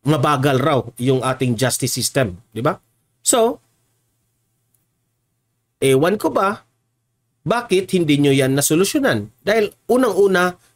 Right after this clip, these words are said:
senadora ka. Isa ka sa mga mambabatas. Gumagawa kayo ng, ah, mga batas.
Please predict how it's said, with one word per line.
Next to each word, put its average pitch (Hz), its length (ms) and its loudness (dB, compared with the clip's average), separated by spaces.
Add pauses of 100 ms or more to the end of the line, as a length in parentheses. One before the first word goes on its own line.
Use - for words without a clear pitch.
(120)
senadora 135 640 2
ka. - 280 -4 (1400)
Isa 196 320 0
ka 190 240 0
sa 180 240 -2
mga 160 280 0 (1000)
mambabatas. 143 1040 -2 (480)
Gumagawa 185 560 0
kayo 214 280 2
ng, 190 480 0 (480)
ah, 151 480 0
mga 156 400 2 (760)
batas. 147 720 -4